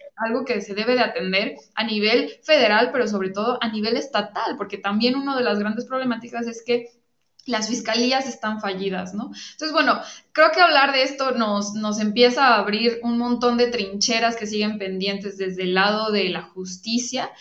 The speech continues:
sobre todo también de los negocios que había durante los sexenios neoliberales, y creo que también estamos viendo cómo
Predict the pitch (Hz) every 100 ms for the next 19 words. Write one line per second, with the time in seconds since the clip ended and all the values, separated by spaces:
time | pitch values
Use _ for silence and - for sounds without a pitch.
0 | - - - 208 208 - - 220 220 233
1 | 247 220 190 196 185 185 247 - 311 -
2 | 196 190 196 214 208 185 185 185 190 180
3 | 180 185 190 190 - _ - 226 233 226
4 | 196 185 190 208 220 220 - - - -
5 | 202 262 285 311 269 240 247 233 240 240
6 | 208 202 208 214 208 226 214 208 233 -
7 | - 277 320 349 320 508 -